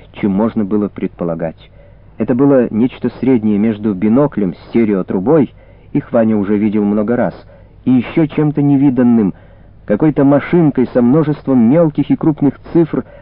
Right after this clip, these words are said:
насеченных на стальных кольцах и барабанчиках. Эта машинка сразу вызвала в представлении мальчика слово «арифметика». И еще было что-то черной вороненой стали с выпуклым стеклом, косым зеркальцем и плоской черной коробочкой с длинной прорезью.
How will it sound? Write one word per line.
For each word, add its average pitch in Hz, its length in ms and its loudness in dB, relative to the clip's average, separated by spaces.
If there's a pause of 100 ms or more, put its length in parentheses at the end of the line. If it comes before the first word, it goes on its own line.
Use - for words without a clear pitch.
насеченных 131 760 0
на 120 100 0
стальных 117 440 -2
кольцах 139 460 -2
и 131 60 -2
барабанчиках. 117 800 -4 (500)
Эта 120 200 0
машинка 147 400 0
сразу 143 400 0
вызвала 127 380 0
в - 40 -20
представлении 117 640 -2
мальчика 123 520 -2 (340)
слово 131 400 2
«арифметика». 135 840 0 (600)
И 113 60 0
еще 165 440 2
было 135 240 2
что-то 123 320 -4
черной 127 480 0
вороненой 120 420 0 (140)
стали 104 420 0 (340)
с - 40 -12
выпуклым 120 500 0
стеклом, 113 680 -2 (160)
косым 107 340 -2
зеркальцем 110 720 -2 (260)
и 113 80 0
плоской 120 420 0
черной 120 360 0
коробочкой 113 640 -2
с 87 40 -6
длинной 101 460 0
прорезью. 92 640 -4